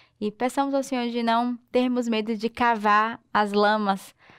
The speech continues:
da nossa alma, mas também as lamas à nossa volta, porque lá podem sair pepitas de ouro, lá podem sair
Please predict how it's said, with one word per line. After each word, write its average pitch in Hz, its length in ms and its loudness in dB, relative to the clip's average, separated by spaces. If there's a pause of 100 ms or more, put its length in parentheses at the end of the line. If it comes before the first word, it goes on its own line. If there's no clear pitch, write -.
(300)
da 254 180 2
nossa 269 360 2
alma, 311 400 0
mas 269 180 -6
também 247 380 -4 (400)
as 220 180 0
lamas 226 400 2
à 233 100 2
nossa 214 360 -2
volta, 202 280 -2
porque 254 300 -4
lá 226 180 4
podem 226 320 -6
sair 226 280 -2
pepitas 240 800 -2
de 214 120 -2
ouro, 196 200 0
lá 196 160 2
podem 208 320 -6
sair 202 360 2